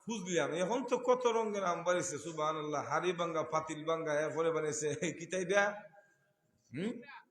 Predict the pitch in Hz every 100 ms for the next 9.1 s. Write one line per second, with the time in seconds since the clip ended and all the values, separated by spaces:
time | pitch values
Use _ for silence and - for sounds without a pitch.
0 | _ _ _ _ - _ - - 143 180
1 | 196 196 208 208 208 165 180 175 196 190
2 | 175 175 180 165 170 151 160 190 196 185
3 | 170 123 95 90 - - 120 151 160 160
4 | - 180 131 107 76 - - - - -
5 | - - - - 185 220 208 220 208 160
6 | - - 160 139 190 220 190 156 - -
7 | - 214 190 240 226 180 208 185 170 196
8 | 180 165 170 165 156 196 196 185 143 104